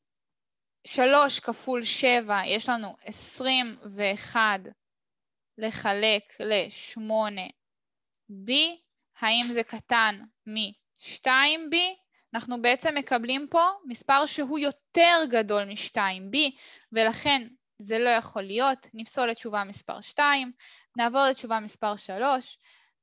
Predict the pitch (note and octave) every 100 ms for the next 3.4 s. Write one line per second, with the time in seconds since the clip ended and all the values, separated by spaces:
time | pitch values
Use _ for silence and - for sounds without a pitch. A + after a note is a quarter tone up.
0 | _ _ - C4 C4 A#3 G3 G#3 G#3 D4
1 | D#4+ D#4 _ _ _ B3 A#3 - C4+ B3+
2 | A#3 G#3+ A#3+ A3+ A#3 _ - - - A#3+
3 | B3 B3+ A#3 G3